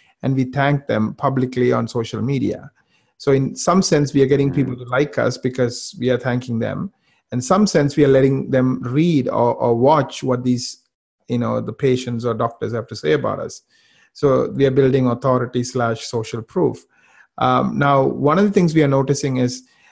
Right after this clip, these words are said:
Speaker 1: um, people like to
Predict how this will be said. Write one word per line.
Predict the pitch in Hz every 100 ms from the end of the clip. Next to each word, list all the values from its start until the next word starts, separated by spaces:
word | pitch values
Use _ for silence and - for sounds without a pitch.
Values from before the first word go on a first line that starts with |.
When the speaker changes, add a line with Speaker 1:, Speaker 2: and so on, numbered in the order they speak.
| _ -
Speaker 1:
um, | 131 131 131 - - _ _ _ _ _ _ _ _ -
people | 185 190 220 220
like | 196 135 131 156 - - _ _ _ _ _ _ -
to | 170 143